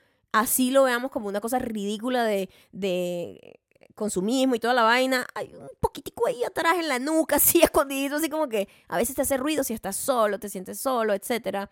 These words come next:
Y lo importante es que es preferible tener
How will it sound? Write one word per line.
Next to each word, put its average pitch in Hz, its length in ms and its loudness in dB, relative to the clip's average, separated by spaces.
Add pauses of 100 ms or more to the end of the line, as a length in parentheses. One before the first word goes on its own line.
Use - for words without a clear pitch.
(640)
Y 208 520 -8 (140)
lo 214 100 -4
importante 202 440 -4
es 262 60 -4
que 285 160 -4
es 294 60 -4
preferible 233 580 0
tener 185 480 -2